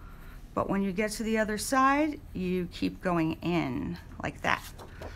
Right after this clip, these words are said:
So mine is going to be kind of like a spiral,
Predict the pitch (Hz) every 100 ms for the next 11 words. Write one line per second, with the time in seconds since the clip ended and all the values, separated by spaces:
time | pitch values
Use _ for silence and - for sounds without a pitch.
0 | - - 214 208 226 302 523 427 294 262
1 | 262 233 226 208 - - 196 196 196 190
2 | 180 160 160 151 147 175 - - - 147
3 | - - - -